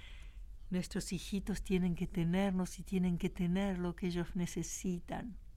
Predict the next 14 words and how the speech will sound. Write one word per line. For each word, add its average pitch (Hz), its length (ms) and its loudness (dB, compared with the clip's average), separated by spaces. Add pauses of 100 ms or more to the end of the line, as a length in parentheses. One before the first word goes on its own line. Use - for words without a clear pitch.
(1300)
Por 175 120 0
eso 175 240 2
necesitamos 170 800 0
que 175 120 -4
la 165 100 0
educación 185 920 2
nos 170 200 -2
enseñe 160 800 0 (200)
a 147 120 -4
qué 180 200 0
podemos 156 600 -2
hacer. - 500 -6 (1800)
Las 156 200 -2
quiero. 196 640 2